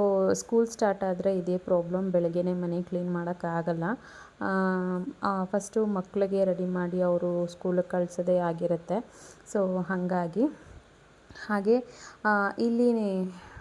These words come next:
ಆ, ಸಿಂಗಲ್ ಬೆಡ್‌ರೂಮ್ ಆಗಿರೋದ್ರಿಂದ ನನ್ನ ಮಗ ಅಲ್ಲಿ, ಆ,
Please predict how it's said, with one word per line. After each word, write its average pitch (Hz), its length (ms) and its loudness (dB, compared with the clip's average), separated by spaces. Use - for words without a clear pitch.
ಆ, 190 240 -2
ಸಿಂಗಲ್ 233 400 2
ಬೆಡ್‌ರೂಮ್ 208 360 0
ಆಗಿರೋದ್ರಿಂದ 180 640 -2
ನನ್ನ 220 220 0
ಮಗ 214 120 0
ಅಲ್ಲಿ, 202 380 -2
ಆ, 196 120 -4